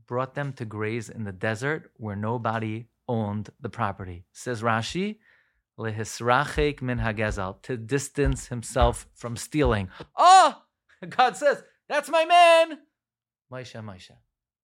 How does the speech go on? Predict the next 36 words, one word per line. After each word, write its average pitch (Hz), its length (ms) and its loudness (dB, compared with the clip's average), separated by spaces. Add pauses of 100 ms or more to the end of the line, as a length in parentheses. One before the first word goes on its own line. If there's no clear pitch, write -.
(340)
That's 139 440 -8 (320)
stunning. 214 640 -2 (460)
That's 147 180 0
stunning. 247 540 2 (340)
Here 247 200 0
you 247 180 -2
have 175 360 0 (380)
the 151 120 -4
greatest 214 720 2
spiritual 254 600 0
elevation 180 680 2
ever 208 340 0
achieved. 285 440 -2
So - 160 -8
let's 208 200 0 (100)
identify, 170 500 0
what 156 220 2
did 156 100 -6
he 165 100 -4
do? 247 340 -8 (560)
Did 120 140 -8
he 113 320 -8
learn 143 220 0
in 147 100 -6
Kollel 185 600 -6
for 143 100 -8
twenty 151 320 -6
years 170 280 -6
before 147 360 -6
God 147 240 -4
spoke 180 240 -10
to 202 80 -14
him? 180 100 -14
No. 113 220 -10 (1160)
Did 147 140 -2
he 139 540 -6